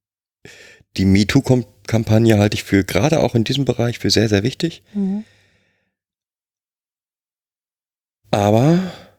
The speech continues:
Speaker 1: er findet statt.
Speaker 2: Sexueller Missbrauch
Speaker 1: Brauch.
Speaker 2: fin-, findet
Speaker 1: Findet
Speaker 2: statt.
Speaker 1: statt in,
Speaker 2: Mhm.
Speaker 1: aus der Familie heraus.
Speaker 2: Mhm.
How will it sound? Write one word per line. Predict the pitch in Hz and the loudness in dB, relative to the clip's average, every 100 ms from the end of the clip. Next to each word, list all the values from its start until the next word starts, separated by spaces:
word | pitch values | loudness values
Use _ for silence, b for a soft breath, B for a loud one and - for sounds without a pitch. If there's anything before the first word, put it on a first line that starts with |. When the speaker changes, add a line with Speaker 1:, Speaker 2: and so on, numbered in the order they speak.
| _ _ _ _ _ _ _ _ _ _ _ - | _ _ _ _ _ _ _ _ _ _ _ -6
Speaker 1:
er | |
findet | 113 113 - | -2 -2 -4
statt. | - 92 85 - - _ _ _ _ _ _ _ _ _ _ _ | -4 -4 -4 -10 -18 _ _ _ _ _ _ _ _ _ _ _
Speaker 2:
Sexueller | - 208 - 190 185 196 | -4 -2 2 2 4 4
Missbrauch | 208 - - 185 | 2 -2 -6 -2
Speaker 1:
Brauch. | 180 | 0
Speaker 2:
fin-, | 180 175 185 _ | -2 -6 -12 _
findet | - 180 180 | 2 4 4
Speaker 1:
Findet | 123 131 | 4 2
Speaker 2:
statt. | 180 - | 0 -2
Speaker 1:
statt | - 107 - - | 0 -2 -4 -2
in, | 107 170 | 0 4
Speaker 2:
Mhm. | 185 | 4
Speaker 1:
aus | 117 - | 2 0
der | 113 | 0
Familie | 120 110 90 82 | 2 2 2 -2
heraus. | 85 - | -6 0
Speaker 2:
Mhm. | 202 190 175 170 | 4 4 4 0